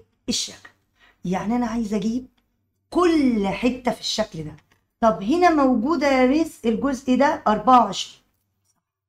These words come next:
هنا تمنتاشر. تمام. طب ده مجهول. وهنا مجهول.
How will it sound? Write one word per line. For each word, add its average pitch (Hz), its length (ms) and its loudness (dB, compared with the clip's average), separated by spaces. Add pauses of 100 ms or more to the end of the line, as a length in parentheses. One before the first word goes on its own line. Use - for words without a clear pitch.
(840)
هنا 359 500 4
تمنتاشر. 226 760 -2 (280)
تمام. 165 360 -8 (320)
طب 196 280 0
ده 202 240 0 (200)
مجهول. 220 800 2 (1000)
وهنا 233 680 4 (220)
مجهول. 185 760 -4